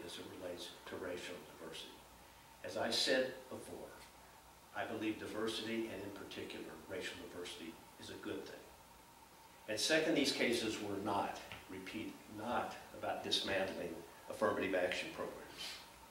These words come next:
Going back to what I said a few moments ago, I look at each and every one of you as a unique individual, and thus each of you adds to the diversity of this group. But judging the contribution you make to any group based on your skin color is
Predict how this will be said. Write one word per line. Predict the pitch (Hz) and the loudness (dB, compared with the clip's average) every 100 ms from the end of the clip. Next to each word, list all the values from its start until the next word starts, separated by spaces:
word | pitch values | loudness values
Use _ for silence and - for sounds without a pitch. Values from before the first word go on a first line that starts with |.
| - - - - - - | -16 -16 -16 -16 -14 -2
Going | 104 113 | 4 12
back | 139 139 | 12 12
to | 127 | 12
what | 123 | 10
I | 110 | 10
said | - 113 | 10 8
a | |
few | 120 110 | 8 8
moments | 110 113 113 - 104 | 10 10 10 6 6
ago, | 92 92 | 4 6
I | 98 123 | 6 6
look | 131 | 6
at | 113 113 | 6 4
each | 117 - | 2 2
and | - 113 | -2 0
every | 110 101 90 113 | 0 2 0 2
one | 101 | 2
of | 101 - | 2 0
you | 85 80 80 90 | -2 -2 -2 -4
as | 90 | -4
a | 90 | -4
unique | 90 92 104 98 | -2 0 0 0
individual, | 87 85 92 92 87 85 | 0 0 0 0 -2 -2
and | 85 | 0
thus | 92 - | 0 0
each | 127 117 - | 4 4 4
of | 95 | 0
you | 90 90 - - | 0 -2 0 4
adds | - - | 4 2
to | - | 0
the | 110 104 | -2 0
diversity | 95 95 104 104 - 80 - | 0 0 2 2 0 -2 -2
of | - | -4
this | - - | -4 -2
group. | - 110 - - - - - - - - - | 2 4 4 0 -6 -12 -14 -14 -12 -12 -2
But | 117 113 | 0 2
judging | 139 147 - - | 12 12 12 12
the | 127 127 | 10 10
contribution | 123 120 - - 110 120 - 95 82 95 | 8 8 6 8 10 12 10 6 0 -2
you | 98 | 2
make | 92 90 - | 4 4 2
to | - | 2
any | 110 117 | 6 8
group | 104 107 | 8 6
based | 104 101 98 | 6 4 4
on | 98 | 2
your | 90 | 2
skin | - - 110 | 2 4 4
color | - 95 87 87 | 6 6 6 4
is | - | 2